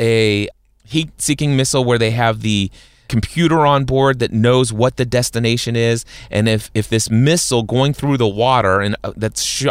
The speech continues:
shot from a submarine towards its target, if it gets blown off by the current of the sea, it recognizes it and it says, "Oh, I've been blown off course. If I actually don't fix this trajectory,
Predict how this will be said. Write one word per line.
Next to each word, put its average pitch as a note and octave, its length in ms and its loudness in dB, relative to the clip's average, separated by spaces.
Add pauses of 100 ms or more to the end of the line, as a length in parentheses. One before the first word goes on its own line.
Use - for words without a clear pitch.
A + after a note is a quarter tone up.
shot - 320 -2
from A#2 180 -2
a G#2+ 40 0
submarine A2+ 680 0 (280)
towards C#3 320 2
its - 220 -4
target, A#2 460 0 (220)
if A2+ 160 -2
it C#3 120 -2
gets D#3+ 200 0
blown C#3+ 380 2
off D3 300 2
by A#2+ 220 2
the G#2 400 -2 (200)
current C#3 460 0
of A2 140 -2
the G#2+ 100 0
sea, A2+ 480 -2 (320)
it C3 160 2
recognizes A2 920 0
it A#2 200 -2 (180)
and B2+ 140 0
it C3 80 -4
says, B2 240 0
"Oh, F#3 400 2
I've C#3 180 0
been D3+ 160 0
blown C#3 260 2
off C3+ 200 0
course. - 420 0
If A2 160 -4
I A2+ 140 0
actually B2+ 320 -2
don't A#2+ 340 0
fix - 420 -4
this G2+ 560 -4 (240)
trajectory, A2+ 920 -2